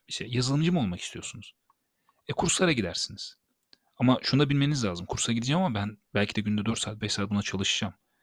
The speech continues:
Belki benim iyi bir bilgisayar almam gerekecek, masraf yapacağım gibi. Olimpiyat şampiyonu olmak da öyle.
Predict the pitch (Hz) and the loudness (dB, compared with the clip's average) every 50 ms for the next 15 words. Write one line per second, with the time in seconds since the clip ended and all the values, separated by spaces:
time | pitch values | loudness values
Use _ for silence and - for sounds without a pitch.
0 | _ _ _ _ - - - 107 104 98 - 104 104 101 101 104 107 104 101 98 | _ _ _ _ -14 -6 -2 0 0 0 0 0 0 2 2 2 2 0 0 0
1 | 101 98 - - - 113 113 110 104 95 90 87 85 82 - - - - - 98 | -2 0 0 0 0 2 2 2 2 2 0 -2 -4 -6 -6 -8 -8 -4 -2 0
2 | 92 - - 113 - - 95 - - 90 87 90 - _ _ _ _ _ _ _ | 0 2 0 0 -2 -4 -8 -8 -8 -10 -10 -10 -14 _ _ _ _ _ _ _
3 | _ - _ _ - - 104 92 90 - - _ _ _ _ _ _ - - _ | _ -20 _ _ 0 0 2 2 0 -4 -6 _ _ _ _ _ _ -20 -20 _
4 | - - _ _ _ _ _ _ _ _ - - 117 120 123 139 135 - - 139 | -20 -20 _ _ _ _ _ _ _ _ 2 4 4 4 4 2 2 2 0 -2
5 | 139 - 143 139 135 139 139 - - - 85 - - - - | -2 0 0 0 0 0 -2 -4 -4 -8 -8 -8 -10 -16 -20